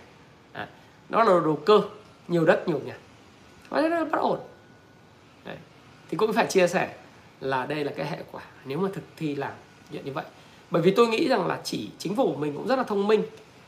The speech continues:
Bởi vì chỉ cần một cái cách nó gọi là ném đá dò đường. Chúng ta nói miệng,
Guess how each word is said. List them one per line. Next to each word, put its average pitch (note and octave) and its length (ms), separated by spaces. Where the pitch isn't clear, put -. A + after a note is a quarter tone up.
Bởi D3 120
vì C#3+ 300
chỉ C#3 280
cần D#3 240
một D3 180
cái A3 120
cách B3+ 160
nó G#3+ 160
gọi G3+ 180
là C#3 120
ném D#3 300
đá G#3+ 200
dò G#3 160
đường. D#3 240
Chúng F3+ 120
ta F#3+ 380
nói D#3 240
miệng, G#3 300